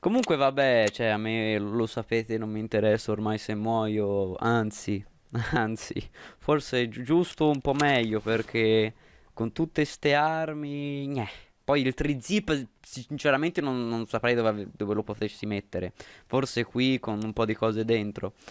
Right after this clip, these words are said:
Il coso sicuramente, il forte mi sarebbe stato utile. E niente ragazzi, che dirvi, per questo video è tutto, spero vi sia piaciuto, spero che non sia stato lunghissimo, spero di aver tagliato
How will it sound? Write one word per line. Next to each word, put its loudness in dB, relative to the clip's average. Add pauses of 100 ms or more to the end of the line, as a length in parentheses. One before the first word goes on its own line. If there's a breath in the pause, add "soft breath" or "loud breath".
(220 loud breath)
Il -6
coso 0
sicuramente, -4
il 0
forte -2
mi -8
sarebbe -10
stato -8
utile. -8 (540 loud breath)
E 0
niente 0
ragazzi, 0
che 2
dirvi, 0
per 0
questo 0
video 2
è -2
tutto, 0
spero 0
vi -2
sia 0
piaciuto, 2
spero 2
che -4
non -2
sia -4
stato -2
lunghissimo, 0
spero 0
di 2
aver 0
tagliato 2